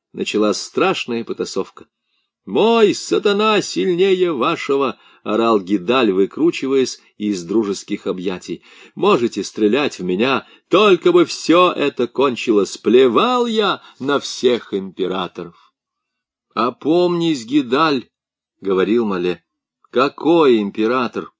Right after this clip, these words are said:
Его давно нет, а плюёшься в меня, хлебни вина и выслушай», успокоил он друга. «Тебе командовать гвардией Сената». Два стражника уже вывели из камеры заспанного генерала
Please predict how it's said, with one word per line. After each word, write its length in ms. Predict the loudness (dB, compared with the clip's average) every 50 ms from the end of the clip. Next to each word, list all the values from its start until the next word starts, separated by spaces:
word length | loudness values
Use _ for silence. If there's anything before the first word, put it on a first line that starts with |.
| _ _ _ _ _ _ _ _ _
Его 240 | 0 2 4 4 4
давно 320 | 4 2 2 0 -2 -2
нет, 520 | -2 0 0 0 2 2 2 0 0 -2
а 80 | -2 -4
плюёшься 640 | -2 0 -2 0 2 4 2 2 2 0 -2 -2 -2
в 80 | -2
меня, 580 | -4 -6 -4 -4 -4 -2 -2 -4 -4 -6 -8 -12 _
хлебни 560 | _ -2 4 4 4 4 4 2 0 0 0
вина 480 | 0 0 0 0 0 0 0 2 2 2
и 120 | 2 2
выслушай», 920 | 2 0 0 -2 -2 -2 -4 -6 -6 -6 -6 -6 -4 -4 -4 -4 -4 -6 _ -18 -20 -12 -6
успокоил 680 | -6 -6 -4 -2 -2 -4 -2 2 2 2 4 4 2 2
он 160 | 0 -2 -2
друга. 360 | -2 -2 -2 -2 -4 -6 -8 _ _ -20 -20 _ _ _
«Тебе 480 | -12 -8 -6 -4 -2 0 2 2 2 2
командовать 920 | 0 -2 -2 -2 -2 -2 -4 -4 -4 -2 0 0 0 0 -4 -8 -18 _ _ _ _ _ _ _ _
гвардией 760 | -10 -8 -4 -2 0 0 0 -2 -2 -2 -2 0 0 0 -2
Сената». 720 | -4 -6 -8 -6 -6 -4 -4 -6 -8 -10 -12 -16 -18 -18 _ _ _ _ _ _ _ _ _ _ _ _ _ _ _ _ _ _ _ _ _ _ _ _ _ _ _ _ _ _ _ _ _ -8
Два 240 | -4 -2 0 0 0
стражника 640 | 0 0 2 2 2 2 0 -2 -4 -4 -2 0 2
уже 240 | 2 4 4 4
вывели 380 | 4 4 4 2 2 0 0 0
из 200 | 0 0 -2 -4
камеры 460 | -2 -2 0 0 0 0 0 0 0
заспанного 720 | 0 0 0 0 0 -2 -2 -4 -6 -4 -2 -2 -2 -2
генерала 580 | -2 -2 -2 -2 0 0 0 2 2 0 -2